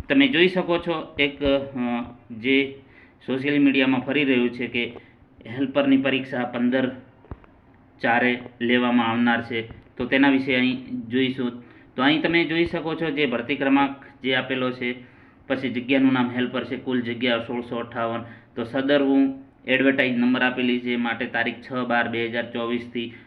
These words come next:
પાંચ એક બે હજાર પચીસ સુધી ઓનલાઈન અરજીઓ મંગાવવામાં આવી હતી. જે વતી હવે ભરતીની પ્રક્રિયા આગળ વધારવા આવી, જેમાં જણાવવાનું કે ભરતીની ઓ એમ આર પદ્ધતિની સો ગુણની પરીક્ષા તારીખ પંદર ચાર બે હજાર પચીસના રોજ લેવામાં છે. તો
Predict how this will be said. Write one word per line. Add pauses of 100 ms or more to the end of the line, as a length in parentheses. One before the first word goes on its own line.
(140)
પાંચ
એક
બે
હજાર
પચીસ
સુધી
ઓનલાઈન
અરજીઓ
મંગાવવામાં
આવી
હતી. (420)
જે
વતી
હવે
ભરતીની
પ્રક્રિયા
આગળ
વધારવા (220)
આવી,
જેમાં
જણાવવાનું (800)
કે
ભરતીની
ઓ
એમ
આર (200)
પદ્ધતિની
સો
ગુણની
પરીક્ષા
તારીખ (120)
પંદર
ચાર
બે
હજાર
પચીસના
રોજ
લેવામાં (400)
છે.
તો